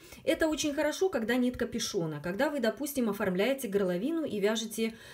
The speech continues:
э, там, допустим, резинку или какую-то отделку, да, тогда это все красиво прилегает на спинке и все хорошо. Если бы я сделала здесь, к примеру, углубление,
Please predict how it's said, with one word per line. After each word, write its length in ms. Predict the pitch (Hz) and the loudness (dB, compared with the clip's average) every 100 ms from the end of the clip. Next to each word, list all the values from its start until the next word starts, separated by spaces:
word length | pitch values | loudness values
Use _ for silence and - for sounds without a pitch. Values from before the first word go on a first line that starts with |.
| - - | -14 -2
э, 240 | 180 185 | 0 2
там, 180 | 190 180 | 2 0
допустим, 420 | 190 196 202 190 | 0 0 -2 2
резинку 560 | 202 294 190 202 190 190 | 2 2 0 2 2 2
или 100 | 208 | 0
какую-то 420 | 247 247 240 226 | 0 -2 0 2
отделку, 500 | 208 185 175 143 143 | 2 2 -2 -2 -4
да, 240 | 151 254 359 - - - - | -2 -2 -2 -12 -20 -20 -8
тогда 420 | - 240 262 392 403 | 0 2 6 4 4
это 240 | 254 269 233 | 2 2 0
все 480 | - 277 339 381 - | -2 0 2 2 0
красиво 460 | - 208 226 240 180 | 4 4 4 2 2
прилегает 800 | 180 185 185 175 269 339 339 - - _ | 2 2 2 4 4 4 0 -4 -20 _
на 180 | 233 269 | 0 0
спинке 540 | 269 - 277 269 262 | 0 2 4 4 0
и 100 | 220 | -2
все 220 | 202 - 269 | 0 0 2
хорошо. 600 | 254 247 - 151 131 - - - | 0 0 -2 -2 -2 -6 -18 -6
Если 340 | 214 311 349 311 | 0 2 2 0
бы 140 | 254 | 0
я 280 | 277 262 165 | 2 2 2
сделала 560 | 165 190 277 277 254 254 | 0 0 2 4 4 2
здесь, 340 | 220 220 190 | 0 2 2
к 100 | - | 0
примеру, 380 | - 247 226 175 | 0 2 4 2
углубление, 1080 | 180 220 247 233 269 320 339 285 170 147 | 2 2 2 4 4 4 4 2 0 -2